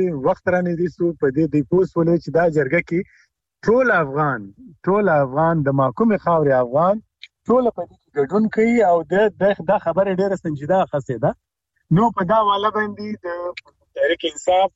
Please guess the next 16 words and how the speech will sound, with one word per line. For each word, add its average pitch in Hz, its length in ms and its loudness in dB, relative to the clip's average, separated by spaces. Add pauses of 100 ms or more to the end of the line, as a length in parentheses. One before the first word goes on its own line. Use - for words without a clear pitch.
چې - 140 -20
کوم 147 120 -4 (140)
ګوند 185 200 0 (100)
دی، 180 120 2 (520)
پر 170 80 0 (120)
هغه 147 240 2
باندې 190 260 4
هم 190 140 0
د 170 160 0
پنجاب 160 440 2
استعماري 147 520 0
ریاست 156 440 -2
یا 143 120 0
د 127 100 -4
فوجونو 156 420 2
لخوا 151 240 0